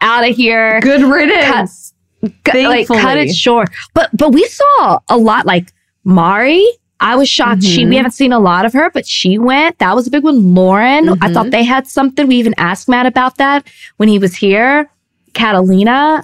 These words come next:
Speaker 1: um, one of the newer girls, she went home. I, I was surprised
Speaker 2: Mm-hmm.
Speaker 1: at the group of girls that went home.
Speaker 2: I
Speaker 1: I was
Speaker 2: feel like
Speaker 1: surprised.
Speaker 2: this week, Matt really kind of, like,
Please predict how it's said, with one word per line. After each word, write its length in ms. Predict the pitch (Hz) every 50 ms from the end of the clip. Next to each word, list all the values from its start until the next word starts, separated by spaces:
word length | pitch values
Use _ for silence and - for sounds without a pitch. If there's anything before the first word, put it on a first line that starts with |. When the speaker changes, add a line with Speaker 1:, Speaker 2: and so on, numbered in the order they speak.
| _ -
Speaker 1:
um, 260 | 185 208 196 190 196
one 120 | 202 202
of 60 | 214 202
the 80 | 202
newer 340 | 196 196 185 185 196 214 233
girls, 480 | 233 254 254 262 262 269 285 302 302 -
she 160 | - - 202
went 200 | 202 226 233 233
home. 400 | - 240 254 247 262 277 285 285 -
I, 60 | -
I 220 | 220 233 240 -
was 120 | 294 370 -
surprised 500 | - 480 - - - 415 - 190 190 170
Speaker 2:
Mm-hmm. 40 | 160
Speaker 1:
at 80 | 170 -
the 60 | 233
group 220 | 233 - 226 202 -
of 100 | 190 180
girls 340 | 175 196 196 196 180 175 -
that 160 | - 185 -
went 160 | 190 180 -
home. 320 | 175 175 - - - 190 180 -
Speaker 2:
I 80 | 254
Speaker 1:
I 20 | 262
was 100 | 240 -
Speaker 2:
feel 260 | - - 294 311 339
like 260 | 339 330 294 262 254 254
Speaker 1:
surprised. 300 | - - - 214 196 180
Speaker 2:
this 320 | 214 220 220 226 226 - 247
week, 400 | 233 196 196 196 202 208 196 220
Matt 420 | 208 196 190 190 190 196 233 -
really 440 | - 185 180 190 185 185 185 202 202
kind 320 | 202 - 214 214 208 214 214
of, 120 | 202 196
like, 300 | 190 175 165 165 - _